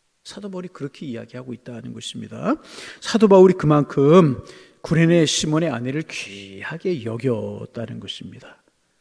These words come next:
그만큼 그의 가정이 신앙의 가정으로 변화되고,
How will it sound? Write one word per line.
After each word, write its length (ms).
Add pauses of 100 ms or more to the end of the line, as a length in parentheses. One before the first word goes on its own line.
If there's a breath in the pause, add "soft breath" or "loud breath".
그만큼 680 (380)
그의 240
가정이 320
신앙의 480
가정으로 400
변화되고, 840